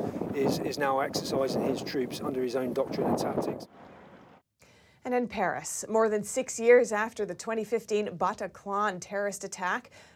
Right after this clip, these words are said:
Speaker 2: perpetrators finally received their verdict from a Paris court. The sole remaining attacker, still alive,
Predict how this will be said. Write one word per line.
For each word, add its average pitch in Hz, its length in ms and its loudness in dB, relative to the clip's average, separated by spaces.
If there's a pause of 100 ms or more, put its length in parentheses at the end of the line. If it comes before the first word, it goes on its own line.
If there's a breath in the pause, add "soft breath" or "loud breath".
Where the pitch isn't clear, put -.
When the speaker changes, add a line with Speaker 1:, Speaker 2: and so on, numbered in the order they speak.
(100)
Speaker 2:
perpetrators 208 760 -2
finally 240 540 -4
received 220 460 -2
their 208 180 2
verdict 180 480 0
from 196 180 -8
a 190 40 -10
Paris 190 360 -12
court. - 400 -8 (540 soft breath)
The 185 80 -8
sole 269 320 6
remaining 240 400 2
attacker, 233 560 0
still - 360 -4
alive, 208 440 0